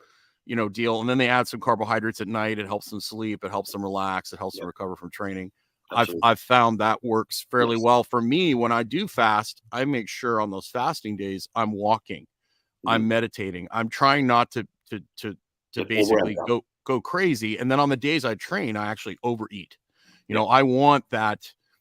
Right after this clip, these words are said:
Speaker 1: that benefit of holding more water, you know, so protect my joints so I can train more explosively. I wanna use that glycolytic pathway.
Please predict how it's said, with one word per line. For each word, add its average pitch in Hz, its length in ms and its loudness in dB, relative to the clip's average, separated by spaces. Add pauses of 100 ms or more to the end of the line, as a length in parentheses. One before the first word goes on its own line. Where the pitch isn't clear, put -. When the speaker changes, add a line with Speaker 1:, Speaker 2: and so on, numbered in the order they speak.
(260)
Speaker 1:
that 113 220 0
benefit 120 540 2
of 101 220 -10
holding 135 460 0
more 117 260 2
water, 110 580 2 (360)
you 110 100 -4
know, 110 220 0
so - 160 -6
protect 123 420 -2
my 113 140 -2
joints 107 420 -6
so 113 120 0
I 113 100 0
can 104 140 -8
train 135 340 -2
more 107 140 -2
explosively. 98 640 -8
I 104 60 -2
wanna 131 300 0
use 131 300 -2
that 107 160 -2
glycolytic 107 500 -6
pathway. 95 520 -10